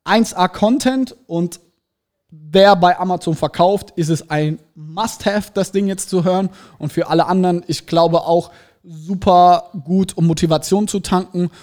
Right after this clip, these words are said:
und auch mal zu sehen, was bei Amazon wichtig ist und mit was für Thematiken und Fragestellungen, äh, sich Amazon-Verkäufer auseinandersetzen.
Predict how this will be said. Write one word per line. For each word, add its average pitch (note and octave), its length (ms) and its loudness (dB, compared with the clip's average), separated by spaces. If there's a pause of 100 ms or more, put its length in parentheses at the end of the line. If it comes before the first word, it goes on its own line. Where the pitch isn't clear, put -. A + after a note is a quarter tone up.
(100)
und D#3+ 120 -8
auch E3 140 0
mal E3 160 -2
zu D#3+ 140 -8
sehen, E3+ 500 2
was E3 320 -4
bei D#3 160 -2
Amazon D#3+ 420 -2
wichtig F#3+ 300 -4
ist A3 180 -2
und D3+ 240 -4 (200)
mit D3 200 -8
was D#3+ 200 -2
für D#3 260 -2
Thematiken F#3+ 640 0
und D3+ 140 -4
Fragestellungen, D#3+ 960 -4 (380)
äh, C#3+ 160 -2
sich C#3+ 380 -4
Amazon-Verkäufer D3 1200 -4
auseinandersetzen. C#3 800 -6